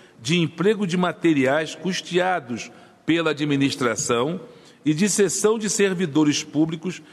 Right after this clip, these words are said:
em horário de expediente, seja para sua realização, seja sua transmissão.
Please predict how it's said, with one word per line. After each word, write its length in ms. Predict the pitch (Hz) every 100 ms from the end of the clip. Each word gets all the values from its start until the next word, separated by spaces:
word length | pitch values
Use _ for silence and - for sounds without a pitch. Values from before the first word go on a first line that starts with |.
| - 139
em 140 | 165
horário 400 | 170 147 151 156
de 60 | 147
expediente, 880 | - 156 156 147 160 160 - 107 - - - -
seja 520 | - 165 165 139 143
para 300 | - 139 127
sua 400 | - 135 120 113
realização, 720 | 113 123 170 190 - 196 247 - - -
seja 400 | - 185 180 170
sua 400 | - - 165 175
transmissão. 760 | 170 156 160 165 - 120 117